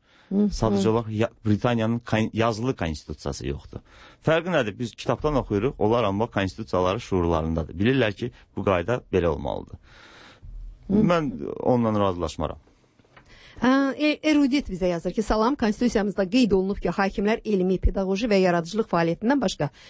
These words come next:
Speaker 1: heç bir sahibkarlıq, biznes, kommersiya və digər ödənişli fəaliyyətlə məşğul ola bilməzlər. Konstitusiya məhkəməsində varmı bizneslə məşğul olan, sizdən soruşur erudit?
Speaker 2: Konstitusiya məhkəməsinin, yəni əgər bu, e, ilk növbədə o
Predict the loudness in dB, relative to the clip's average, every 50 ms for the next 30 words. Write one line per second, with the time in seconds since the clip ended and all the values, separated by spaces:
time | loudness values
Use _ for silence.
0 | -4 0 2 2 2 2 0 0 0 2 2 2 2 2 0 0 0 0 0 2
1 | 2 0 -2 -2 0 2 2 2 2 0 -2 -4 -2 0 2 2 4 4 2 2
2 | 2 0 0 0 2 2 2 2 2 2 0 0 2 0 0 0 0 -2 -6 -6
3 | -2 -2 0 2 2 0 0 0 2 2 2 2 0 0 2 0 0 0 -2 -8
4 | -20 -6 0 2 4 4 4 2 0 -2 -4 -4 -2 -2 -2 -2 -2 -2 0 0
5 | 0 2 0 -2 -4 -8 -14 -18 -14 -4 2 4 4 4 4 2 2 2 4 4
6 | 4 2 2 2 0 0 0 0 0 0 0 0 0 0 0 0 2 2 4 4
7 | 4 2 2 2 0 0 0 -2 -2 -2 -4 -4 -4 -4 -4 -2 -2 -2 0 -2
8 | -2 -2 -2 -2 0 0 0 0 0 -2 -2 -2 -2 0 2 2 2 2 2 0
9 | -4 -10 -20 -12 -4 0 2 2 2 0 -2 -6 -4 0 0 2 2 2 0 0
10 | 0 0 0 0 0 0 0 0 0 0 -2 -6 -8 -4 0 2 4 4 4 2
11 | 0 -2 -2 -2 0 2 0 0 -2 -2 -4 -2 -2 -2 -4 -6 _ -20 -20 -20
12 | -12 -6 -4 -2 0 0 2 0 0 -2 -2 -6 -10 -18 -20 -20 -20 -20 -6 0
13 | 2 2 2 2 2 2 2 2 2 0 0 0 0 2 2 2 2 0